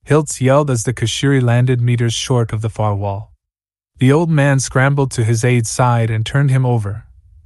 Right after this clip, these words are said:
only to see the wounds seared into the clerk's bare chest.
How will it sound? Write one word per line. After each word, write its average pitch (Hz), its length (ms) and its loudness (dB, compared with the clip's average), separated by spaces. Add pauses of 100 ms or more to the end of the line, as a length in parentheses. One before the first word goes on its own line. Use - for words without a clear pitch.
(100)
only 143 280 2
to 139 120 -4
see 147 280 0
the 123 120 -2
wounds 123 380 0
seared 131 380 0
into 110 200 -2
the 107 120 -6
clerk's 113 360 -4
bare 107 260 -6
chest. - 580 -12